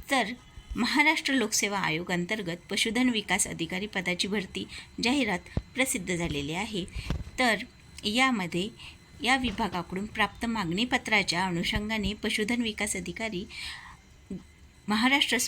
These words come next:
पशुसंवर्धन सेवा गट अ या संवर्गातील पदभरतीकरिता विहित ऑनलाइन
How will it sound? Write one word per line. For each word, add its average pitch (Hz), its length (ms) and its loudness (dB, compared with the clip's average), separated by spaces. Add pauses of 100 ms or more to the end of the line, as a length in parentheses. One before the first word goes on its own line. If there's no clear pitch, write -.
पशुसंवर्धन 190 720 0
सेवा 196 440 -2 (760)
गट 214 100 2 (180)
अ 208 200 2
या 220 240 4
संवर्गातील 185 680 0
पदभरतीकरिता 196 1040 -4 (360)
विहित 262 380 4 (100)
ऑनलाइन 185 500 4